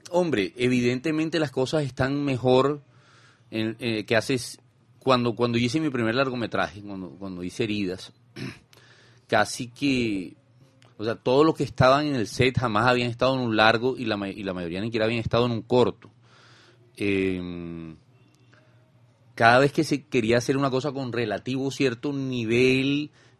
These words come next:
técnico, estoy hablando no de ideas, eh, casi que tocaba que importar obligatoriamente a todo el mundo o a mucha gente, por lo menos los jefes de departamento en una producción audiovisual. Hoy no te diré que hay decenas,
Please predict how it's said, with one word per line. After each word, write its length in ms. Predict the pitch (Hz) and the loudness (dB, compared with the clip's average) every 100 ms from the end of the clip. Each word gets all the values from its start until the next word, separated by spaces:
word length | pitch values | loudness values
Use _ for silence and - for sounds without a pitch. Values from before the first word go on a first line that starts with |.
| - | 2
técnico, 640 | 135 139 127 127 107 127 | 4 4 4 2 4 2
estoy 180 | 120 107 | 2 2
hablando 280 | 101 110 120 | 2 2 0
no 160 | 107 | 0
de 80 | 110 | 2
ideas, 580 | 120 113 92 104 - - _ _ - _ - | 4 4 4 0 -6 -20 _ _ -20 _ -16
eh, 880 | 110 98 95 95 92 87 85 85 80 _ _ - | -6 -2 0 0 -2 -4 -6 -10 -14 _ _ -6
casi 240 | 101 - | -6 -4
que 120 | 123 120 | -2 0
tocaba 540 | 107 95 101 110 117 | 0 2 4 4 0
que 140 | 127 | -4
importar 680 | 120 117 117 101 87 104 107 | -6 -6 -4 -4 0 2 4
obligatoriamente 1300 | 120 120 110 95 95 101 117 113 120 117 131 123 123 120 _ - - _ | 2 2 0 0 0 0 2 0 -2 -2 -2 -2 -2 -8 _ -20 -20 _
a 220 | - 95 92 | -4 0 0
todo 260 | - 101 | 2 4
el 80 | 117 | 4
mundo 400 | 120 131 151 120 | 4 2 2 4
o 200 | 98 90 | 4 4
a 40 | 92 | 2
mucha 300 | 98 123 123 | 0 -2 0
gente, 340 | 139 147 117 | 2 2 2
por 140 | 98 | 2
lo 60 | 92 | 0
menos 200 | 95 120 | 2 4
los 140 | 127 | 4
jefes 220 | 117 127 143 | 4 2 2
de 100 | 135 | 2
departamento 720 | 110 95 85 87 127 120 - 76 | 2 2 0 0 0 -2 -10 -12
en 100 | 92 | -12
una 220 | 87 92 98 | -10 -8 -6
producción 400 | 107 90 - 110 | -4 -4 -2 -2
audiovisual. 560 | 110 95 - 127 90 - - - - - | 0 -2 4 4 4 -2 -20 -20 -10 8
Hoy 360 | 147 151 175 | 12 12 10
no 180 | 165 143 | 6 0
te 100 | 139 | 2
diré 280 | 143 135 131 | 4 6 4
que 80 | 139 | 4
hay 120 | 139 | 4
decenas, 800 | 139 131 - 117 110 127 - - | 6 4 6 4 4 0 -4 -12